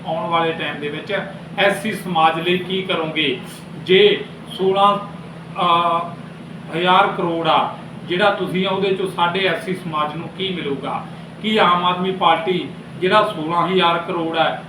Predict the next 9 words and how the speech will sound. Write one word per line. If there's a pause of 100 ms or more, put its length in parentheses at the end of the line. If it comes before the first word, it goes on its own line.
(120)
ਉਹਨੂੰ
ਬੱਤੀ
ਹਜ਼ਾਰ
ਕਰੋੜ
ਕਰਕੇ (680)
ਸਾਡੀ
ਪੰਜਾਬ
ਦੀ
ਸਰਕਾਰ